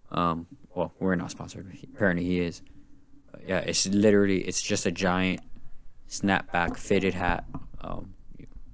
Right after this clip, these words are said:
you know, you, you find it in Lids. It's a black hat, and it's, it's just like a novelty foam hat. Um, that I think it, you'd get when you, like, won a sweepstakes in, like, a stadium or something.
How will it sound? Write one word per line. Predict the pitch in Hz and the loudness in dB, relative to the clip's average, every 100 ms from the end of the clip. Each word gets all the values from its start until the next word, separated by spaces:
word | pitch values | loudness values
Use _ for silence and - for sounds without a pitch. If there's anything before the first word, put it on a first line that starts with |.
| - | -10
you | - | -6
know, | |
you, | 92 87 - - | -2 -2 -4 -8
you | 90 | -6
find | 90 98 90 | 0 2 4
it | |
in | 90 87 | 2 2
Lids. | 92 90 87 - - - - _ _ _ _ - - _ _ | 4 4 2 -6 -14 -20 -20 _ _ _ _ -20 -20 _ _
It's | - 92 | -6 -2
a | |
black | 87 95 92 | 4 4 4
hat, | - 90 85 - - | 2 0 0 -2 -2
and | 87 | -2
it's, | 85 - - - - | -2 -4 -4 -10 -10
it's | 87 - | -4 -2
just | 87 - | 0 2
like | 90 - | 0 0
a | 90 | 2
novelty | 90 90 92 - 87 | 4 4 2 -2 -4
foam | - 92 90 90 | 2 4 4 0
hat. | 87 85 - - _ _ _ _ _ _ - | -2 -2 -4 -16 _ _ _ _ _ _ -10
Um, | - - - _ _ _ _ | -8 -8 -12 _ _ _ _
that | - 87 - - - - _ _ _ _ _ _ _ _ | -2 -2 -2 -16 -20 -20 _ _ _ _ _ _ _ _
I | 107 | -8
think | - 82 | -4 -4
it, | - | -4
you'd | 90 92 87 | -2 0 4
get | 90 85 - - - - - | 2 2 -4 -20 -20 -20 -6
when | 92 | -4
you, | 87 - - - _ | -2 -6 -12 -20 _
like, | 87 90 98 | -14 -14 -4
won | 92 92 90 | 2 4 4
a | |
sweepstakes | 87 - 92 - 87 - | 2 0 -2 -2 -4 -2
in, | 87 | -2
like, | 82 | -4
a | - | -6
stadium | - 92 85 87 | -2 -2 -2 -6
or | 90 | -8
something. | - 90 | -8 -10